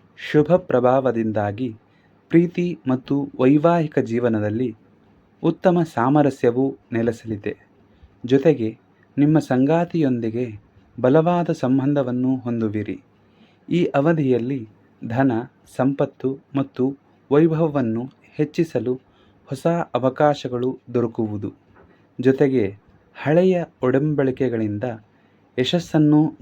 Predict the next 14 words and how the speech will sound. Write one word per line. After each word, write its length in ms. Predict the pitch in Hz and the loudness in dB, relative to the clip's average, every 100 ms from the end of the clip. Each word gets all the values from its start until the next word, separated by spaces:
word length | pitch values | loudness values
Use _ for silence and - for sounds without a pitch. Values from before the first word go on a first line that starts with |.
| 120 | -2
ಗಳಿಸುವಿರಿ. 600 | 117 113 113 107 104 - _ _ _ _ _ _ _ - | 0 0 -2 -6 -6 -12 _ _ _ _ _ _ _ 0
ಕಲೆ, 420 | 147 156 175 - _ - | 4 4 2 -2 _ -6
ಸಂಗೀತ 460 | 135 143 160 170 160 | 2 4 4 2 4
ಮತ್ತು 680 | 143 151 131 113 - 123 - _ _ _ 123 | 2 2 -2 -2 -2 -4 -4 _ _ _ 0
ರಚನಾತ್ಮಕ 720 | 123 151 160 180 170 165 160 | 2 4 4 2 0 0 0
ಕೆಲಸಗಳಲ್ಲಿ 920 | - 123 117 113 107 101 110 123 104 _ _ _ - | 2 0 2 0 2 0 0 -4 -6 _ _ _ 2
ನಿಮ್ಮ 300 | 160 160 127 | 4 6 6
ಮನಸ್ಸು 520 | 127 147 - 127 135 _ | 4 0 0 0 0 _
ಹೆಚ್ಚಾಗಿ 640 | - 131 - 170 165 170 170 | 0 0 2 0 2 -2 -6
ತೊಡಗುವುದು. 720 | 170 127 113 107 101 98 - _ _ _ _ _ _ 120 | -4 0 0 0 -4 -6 -10 _ _ _ _ _ _ -2
ಜೊತೆಗೆ 580 | 117 131 151 113 107 - _ _ _ _ _ _ _ _ _ | 2 4 2 0 -6 -8 _ _ _ _ _ _ _ _ _
ಯಶಸ್ಸು 560 | 143 139 180 - 180 175 | 0 0 -4 -2 -2 2
ಗಳಿಸುವ 580 | 131 135 135 143 131 110 _ _ _ - | 2 2 0 0 0 -2 _ _ _ -2
ಸಂಭವ 540 | 147 156 139 127 104 | 0 2 2 2 0